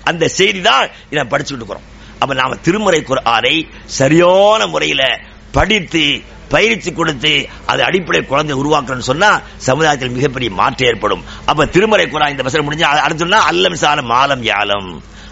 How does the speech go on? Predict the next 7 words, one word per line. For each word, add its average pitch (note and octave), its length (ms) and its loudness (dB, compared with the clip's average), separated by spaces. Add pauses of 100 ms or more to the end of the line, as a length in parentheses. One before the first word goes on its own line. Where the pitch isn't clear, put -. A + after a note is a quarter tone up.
அல்லாஹ் A#2+ 440 0
தஆலா B2+ 340 0 (540)
அறியாதவற்றையெல்லாம் D3+ 960 2
அதை B2 120 -6
படிச்சு F#2 260 -8
கொடுத்தான். D2+ 380 -6 (760)
அப்ப D3 200 2